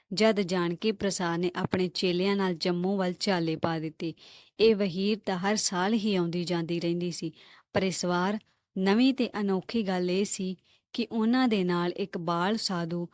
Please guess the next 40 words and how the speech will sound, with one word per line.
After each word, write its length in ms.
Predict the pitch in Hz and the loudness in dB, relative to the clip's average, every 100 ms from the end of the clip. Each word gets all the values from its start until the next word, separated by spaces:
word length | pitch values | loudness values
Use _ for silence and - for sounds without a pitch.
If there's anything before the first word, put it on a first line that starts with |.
| _ _ - | _ _ -4
ਨਰਾਇਣ 560 | 190 190 190 180 220 202 | 2 4 4 2 2 2
ਦਾਸ 340 | 170 180 - | 0 -2 -2
ਵੀ 160 | 202 190 | -2 -4
ਸੀ, 280 | - 180 170 - _ - | -4 -6 -10 -18 _ -4
ਜੋ 160 | 214 | -2
ਪਹਿਲੀ 400 | 175 214 226 247 | 0 2 2 2
ਵਾਰ 260 | 208 185 175 | 2 0 -4
ਪਹਾੜਾਂ 520 | - 196 190 190 185 | -4 -2 0 0 -2
ਤੋਂ 160 | 175 185 | -2 -2
ਮੈਦਾਨਾਂ 560 | 185 170 170 170 202 | -2 -2 -2 0 0
ਵੱਲ 160 | 208 185 | 0 -2
ਜਾ 280 | 170 175 165 | -2 -4 -2
ਰਿਹਾ 200 | 170 165 | -4 -6
ਸੀ। 240 | - 160 - _ _ _ | -8 -10 -12 _ _ _
ਇਸ 260 | 214 233 233 | 2 2 4
ਵੇਲੇ 340 | 202 185 185 | 0 0 -2
ਉਸ 240 | 202 180 160 | -2 -6 -4
ਦੀ 180 | 185 - | -4 -2
ਆਯੂ 420 | 185 180 180 175 _ _ _ 175 | -2 -2 -4 -6 _ _ _ -2
ਬਾਰਾਂ 380 | 190 185 220 | 2 4 2
ਸਾਲ 320 | 247 220 190 185 | 2 0 0 0
ਦੇ 140 | 190 | 0
ਨੇੜੇ-ਤੇੜੇ 720 | 175 170 170 185 185 175 175 | 0 0 0 -2 -2 -2 -2
ਸੀ 300 | 170 185 190 - - _ _ | -4 -6 -8 -8 -20 _ _
ਤੇ 120 | - | -2
ਉਹ 140 | - 208 | 2 2
ਦੇਖਣ 440 | 185 - - 185 | 0 -4 -4 -2
ਨੂੰ 180 | 185 196 | -2 -2
ਜਵਾਨ 420 | 170 165 165 208 | -2 0 0 0
ਜਾਪ 300 | 190 170 - | -2 -4 -4
ਰਿਹਾ 240 | 175 165 | -4 -4
ਸੀ। 280 | 160 - 175 - - - _ | -6 -10 -12 -14 -20 -20 _
ਉਸ 220 | 226 196 | -2 0
ਦੇ 160 | 190 202 | 2 0
ਨੈਣ 360 | 190 180 196 | 2 2 2
ਨਕਸ਼ 420 | 220 190 180 - - | 2 0 -2 -6 -6
ਤਿੱਖੇ 380 | 202 - - 226 | -8 -6 -2 0
ਹੋ 160 | 190 180 | 0 0
ਰਹੇ 160 | 170 | -2
ਸਨ, 280 | 170 180 | -2 -4